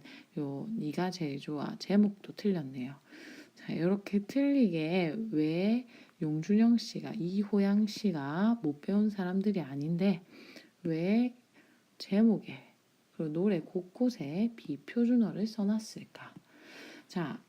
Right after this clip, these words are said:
이 비표준어는요, 바르게 고치면, "너희는 비표준어." 얘네들을 바르게 고치면 네입니다. 맞죠?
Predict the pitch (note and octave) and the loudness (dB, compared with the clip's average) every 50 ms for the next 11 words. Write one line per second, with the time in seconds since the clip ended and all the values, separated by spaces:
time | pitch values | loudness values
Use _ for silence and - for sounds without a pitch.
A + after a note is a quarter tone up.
0 | _ - - B3+ B3+ B3+ B3 A#3+ - - E3 D#3+ - - - C4 C4+ C4+ B3 C#4 | _ 0 4 4 6 6 4 2 0 -2 -2 -2 -4 -2 0 2 2 4 4 4
1 | C4+ B3 G3+ E3 D#3 D3 C#3+ D3 D#3 F3 G3+ G3+ - E3+ D3 D3+ F#3+ G3+ A#3 A3 | 4 4 4 2 0 -4 -6 -6 -4 -4 -4 -4 -4 -6 -2 0 0 2 4 2
2 | F#3+ - - - F3+ - - - - D3+ C#3+ D3+ F#3+ G#3+ G#3+ G#3 G#3 G#3 - - | 2 2 -2 -6 -6 -6 -6 -6 -4 -2 0 2 4 6 6 6 6 4 0 -4
3 | - - _ _ _ _ _ _ _ _ _ _ _ _ _ _ _ _ _ _ | -14 -20 _ _ _ _ _ _ _ _ _ _ _ _ _ _ _ _ _ _
4 | _ - - _ _ _ _ _ _ - _ _ E3 D#3 D3+ D#3 D#3 D#3 D3+ E3 | _ -20 -20 _ _ _ _ _ _ -20 _ _ -6 -6 -6 -6 -6 -6 -2 2
5 | F#3+ A3 A#3 B3 B3+ B3+ A#3+ - - F3 D#3+ D#3 E3 - - - A#3 A3 G3+ G3+ | 6 6 6 8 6 4 0 -2 -4 -2 -2 -2 -4 -8 0 2 2 4 4 2
6 | - - - - - - _ _ _ - - - - - - _ _ - E3+ D#3+ | 0 -2 -4 -4 -8 -14 _ _ _ -20 -20 -20 -20 -20 -20 _ _ -2 -2 0
7 | D#3+ E3 D#3+ E3 D#3 D3+ D3+ F3+ A3 A#3+ B3 B3+ C4+ C4+ B3 - E3 D3 - D3+ | 0 -2 -2 -2 -2 -2 2 6 6 6 8 6 4 2 0 -2 -4 -6 -4 -4
8 | D#3+ - - A#3 A#3 - - - G#3 G3+ - - - D3+ C#3 - - A2+ A2+ - | -6 -4 -4 -4 -4 -4 -2 -4 -4 -4 -2 -6 -4 -2 -2 -2 -2 -2 0 4
9 | G3 A#3 B3+ B3+ - - _ _ _ _ _ _ - _ _ _ _ _ _ _ | 4 4 4 4 0 -10 _ _ _ _ _ _ -20 _ _ _ _ _ _ _
10 | - _ _ _ _ _ - _ _ _ _ - _ _ _ _ _ _ _ _ | -20 _ _ _ _ _ -20 _ _ _ _ -20 _ _ _ _ _ _ _ _
11 | _ _ _ _ - _ _ _ _ - - _ _ _ _ - D#3 D#3 D#3 E3 | _ _ _ _ -20 _ _ _ _ -20 -20 _ _ _ _ -6 -2 0 2 4
12 | F#3 G#3 G#3+ G3 E3+ - - D3 E3 E3+ - - - | 4 6 6 4 2 0 -6 -8 -8 -10 -12 -16 -18